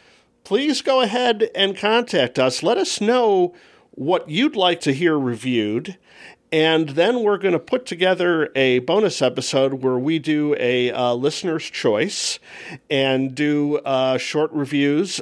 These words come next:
of the films you'd like to hear about. If you have comments about the films, we will read them, uh, live on the podcast and include you in the conversation.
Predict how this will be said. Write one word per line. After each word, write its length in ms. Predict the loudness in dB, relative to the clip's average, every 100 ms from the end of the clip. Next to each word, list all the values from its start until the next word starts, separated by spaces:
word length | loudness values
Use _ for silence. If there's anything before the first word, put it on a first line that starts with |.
| -2
of 560 | 0 2 2 -2 -10 -8
the 140 | -8
films 400 | 0 2 2 0
you'd 160 | -2 2
like 200 | 0 0
to 100 | -4
hear 260 | 0 2
about. 360 | 2 2 0 -2 -8 -14 -2
If 220 | -2 0
you 140 | -2
have 500 | 0 2 2 0 -2 -12 _
comments 640 | -4 0 2 2 0 0 -6 -6
about 320 | 0 0 0
the 80 | -6
films, 680 | 0 2 2 0 -6 -12 -14 _
we 120 | -2 -2
will 180 | -2
read 260 | -2 -2 0
them, 400 | 0 0 0 -2
uh, 280 | 0 2 2
live 380 | 2 2 2 -2
on 140 | -6
the 40 |
podcast 920 | -6 -2 -2 -4 -2 -2 -2 -8 -12 -14 -20 -20 -20 -6
and 500 | 0 2 2 2 -2 -4
include 680 | -2 -2 -2 0 2 2 -2
you 320 | -2 0 2
in 140 | 2
the 80 | -2
conversation. 1040 | -2 -4 -2 -4 -2 2 2 0 -4 -6